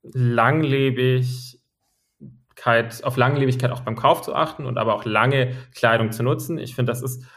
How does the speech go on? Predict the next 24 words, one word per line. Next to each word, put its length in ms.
sowohl 520
ökologisch 560
sinnvoll, 280
aber 200
auch 200
im 120
Hinblick 260
auf 80
die 100
soziale 500
Nachhaltigkeit 840
nur 140
das 160
Fairste, 500
weil 140
es 100
irgendwie 400
auch 200
wertschätzt, 600
wenn 80
man 300
langlebige 580
Kleidung 360
kauft, 360